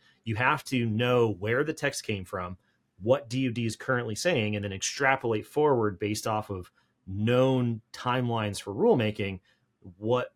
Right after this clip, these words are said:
sort of, what the boundaries of the ballpark look like that we're, that we're playing in. Okay, so, uh, like we said, there were multiple parts of the twenty twenty rule that update parts of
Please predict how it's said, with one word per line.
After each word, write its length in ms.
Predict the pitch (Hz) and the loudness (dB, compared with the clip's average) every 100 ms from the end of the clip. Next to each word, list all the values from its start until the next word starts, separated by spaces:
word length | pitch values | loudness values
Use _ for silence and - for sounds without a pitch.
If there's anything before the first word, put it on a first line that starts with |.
| _ - | _ -10
sort 340 | - 127 117 | -4 -2 0
of, 260 | 104 90 - _ _ _ _ | 0 -4 -16 _ _ _ _
what 160 | 131 139 | 0 0
the 80 | 113 | 0
boundaries 720 | 117 120 135 123 123 113 101 | 0 2 2 0 0 0 0
of 360 | 110 107 90 95 | 0 -2 -4 -6
the 80 | |
ballpark 500 | 98 107 107 - 101 95 | -2 0 0 -2 -4 -4
look 320 | 101 123 - | -4 -4 -4
like 260 | 92 85 - | -8 -8 -12
that 140 | 90 | -10
we're, 280 | 92 87 82 _ | -8 -8 -10 _
that 140 | 107 92 | -6 -6
we're 120 | 87 | -10
playing 420 | - 113 101 - - | -6 -4 -4 -8 -20
in. 760 | - _ _ _ _ _ - | -20 _ _ _ _ _ 0
Okay, 180 | 160 95 | 2 2
so, 400 | - 147 127 120 - _ _ _ _ - | 2 4 4 2 -4 _ _ _ _ -4
uh, 160 | 120 113 | -2 0
like 140 | 127 131 | 0 0
we 80 | |
said, 300 | 123 117 92 - - | 0 0 0 -6 0
there 180 | 123 | 2
were 160 | 120 110 | 4 2
multiple 460 | 110 156 190 156 120 | 2 2 2 -4 -6
parts 400 | - 135 113 113 | 2 4 4 -2
of 100 | 98 | -6
the 80 | |
twenty 380 | 98 - 110 104 | -8 -4 -2 -4
twenty 640 | - - 117 104 98 90 _ _ _ - | -6 -6 -2 -2 -4 -10 _ _ _ -8
rule 400 | 110 123 90 85 | -2 -2 -2 -6
that 120 | - | -8
update 460 | 110 104 107 98 - _ _ - | -8 -6 -6 -8 -10 _ _ -16
parts 440 | - 135 113 - | 2 2 2 -2
of 540 | - 107 101 90 85 | -4 -4 -2 -4 -10